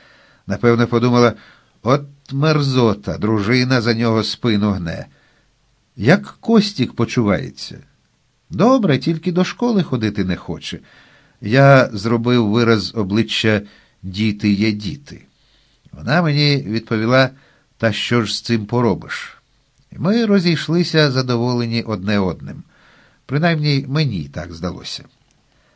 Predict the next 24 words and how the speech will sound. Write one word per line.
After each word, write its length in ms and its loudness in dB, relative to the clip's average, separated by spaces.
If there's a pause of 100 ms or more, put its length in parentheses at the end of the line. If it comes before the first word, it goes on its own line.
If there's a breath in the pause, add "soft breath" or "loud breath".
(1400)
Наш 520 2
білябудинковий 1120 2
супермаркет 1200 -2
вміщує 500 0
в 60 -2
себе 380 4
дуже 560 0
дивні 500 0
сорти 460 -4
напоїв. 580 -6 (920 soft breath)
Деякі 480 2
з 100 -6
них 240 -2
я 420 4
боюся 640 0
брати 380 2
до 180 0
рук, 400 2
а 60 -10
не 140 -12
те, 200 -2
що 220 -4
до 140 2
рота. 400 0